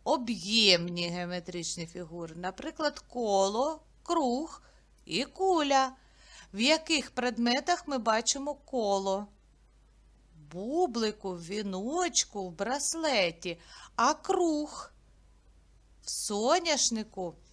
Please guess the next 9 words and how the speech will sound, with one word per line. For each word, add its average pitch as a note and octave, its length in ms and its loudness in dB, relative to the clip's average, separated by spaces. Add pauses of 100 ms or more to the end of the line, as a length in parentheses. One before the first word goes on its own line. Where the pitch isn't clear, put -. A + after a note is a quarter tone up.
(500)
в - 120 -20
тарілці G3+ 1120 0 (320)
і G3 140 -6
в A3+ 60 -4
знакові. F#3 1040 0 (500)
А F3 140 2
кулю? F4+ 760 0 (1300)
М'яч, F3 1040 2 (640)
шар - 1120 4